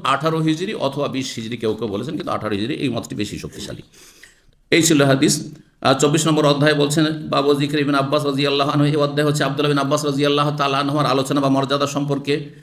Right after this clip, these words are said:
হাদিস ইবনে আব্বাস বর্ণনা করে বলছেন, "দাম্মানিন নবী সাল্লাল্লাহু ইলা সাদরিহি", আমাকে নবী সাল্লাল্লাহু আলাইহি ওয়াসাল্লাম তার বুকে একবার জড়িয়ে ধরলেন।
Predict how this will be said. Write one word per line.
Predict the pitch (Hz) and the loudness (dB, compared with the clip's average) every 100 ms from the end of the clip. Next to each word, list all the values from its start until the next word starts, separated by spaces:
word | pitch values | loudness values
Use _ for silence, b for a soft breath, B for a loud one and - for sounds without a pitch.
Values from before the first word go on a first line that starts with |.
| B B | B B
হাদিস | 123 143 156 | 0 2 2
ইবনে | 156 147 | 2 2
আব্বাস | 147 151 147 | 2 2 2
বর্ণনা | 147 151 | 2 2
করে | 147 147 | 2 0
বলছেন, | 147 147 151 | 0 0 0
"দাম্মানিন | 143 165 165 160 160 | 0 -2 0 0 2
নবী | 156 156 | 2 0
সাল্লাল্লাহু | 156 | 0
ইলা | 156 156 | 0 2
সাদরিহি", | 151 156 151 151 151 151 156 | 2 0 0 0 0 0 0
আমাকে | 151 147 151 156 | 0 0 0 0
নবী | 156 160 165 | -2 0 0
সাল্লাল্লাহু | |
আলাইহি | 160 | 0
ওয়াসাল্লাম | 165 160 160 160 | 0 0 0 0
তার | 151 156 | 0 -2
বুকে | 147 147 147 156 | -2 -4 -2 -2
একবার | 151 147 143 | -2 -2 0
জড়িয়ে | 135 135 127 | 0 0 -2
ধরলেন। | 101 95 92 | -4 -8 -8